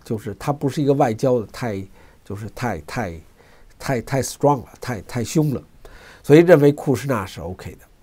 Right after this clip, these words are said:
所以这里面就说来自于两个消息来源，是共和党人认为的，共和党的参议员私下里希望库什纳主管该机构，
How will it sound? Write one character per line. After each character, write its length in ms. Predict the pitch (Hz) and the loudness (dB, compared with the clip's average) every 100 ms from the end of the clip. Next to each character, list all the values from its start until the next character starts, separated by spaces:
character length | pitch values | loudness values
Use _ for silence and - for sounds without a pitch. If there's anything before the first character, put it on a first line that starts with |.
| _ - - | _ -20 -4
所 100 | - | 6
以 40 | 180 | 8
这 180 | 285 247 | 10 10
里 120 | 151 | 8
面 180 | 139 143 | 6 8
就 280 | 160 143 - | 8 8 4
说 240 | 160 156 151 | 6 6 8
来 140 | 139 | 4
自 140 | 165 175 | 6 6
于 60 | |
两 200 | 143 98 | 6 2
个 80 | 107 | -2
消 220 | 113 151 | 2 2
息 140 | 147 110 | 2 -2
来 180 | 98 | -2
源， 340 | 135 117 117 151 _ _ - _ - - - - | 0 0 -2 -6 _ _ -20 _ -20 -20 -20 -2
是 160 | 151 | 0
共 200 | 147 170 | 4 4
和 100 | 147 | 6
党 200 | 147 92 | 4 0
人 220 | 98 110 135 | -4 -4 4
认 200 | 165 117 | 4 4
为 200 | 92 127 | -2 4
的， 200 | 151 - _ _ _ _ _ _ _ _ _ _ - - - - | 4 2 _ _ _ _ _ _ _ _ _ _ -20 -20 -20 -4
共 140 | - 180 | 10 12
和 120 | 180 | 12
党 200 | 160 110 | 12 10
的 100 | 127 | 4
参 240 | - 180 | 4 6
议 40 | 156 | 6
员 160 | 127 | 4
私 240 | 131 - 170 | 2 2 4
下 200 | 160 120 | 4 2
里 140 | 90 | -4
希 280 | 87 - 143 | -10 0 4
望 200 | 127 - _ _ | 4 0 _ _
库 200 | - 135 | -2 -2
什 100 | 107 | -2
纳 200 | 117 90 | -6 -6
主 160 | - 113 | -6 -6
管 160 | - 87 | -6 -12
该 160 | - 92 | -12 -12
机 160 | - | -12
构， 160 | 90 | -16